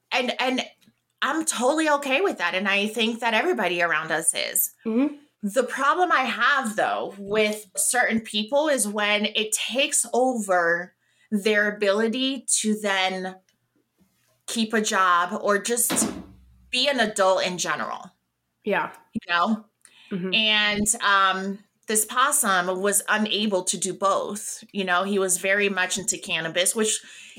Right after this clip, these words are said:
Speaker 1: and I don't think he was really understanding of what I was saying.
Speaker 2: Yeah.
Speaker 1: But, like,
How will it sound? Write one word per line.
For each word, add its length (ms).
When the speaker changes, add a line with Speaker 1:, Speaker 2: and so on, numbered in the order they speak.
Speaker 1:
and 220
I 80
don't 220
think 160
he 120
was 220
really 580
understanding 840
of 140
what 380
I 420
was 560
saying. 560
Speaker 2:
Yeah. 260
Speaker 1:
But, 240
like, 340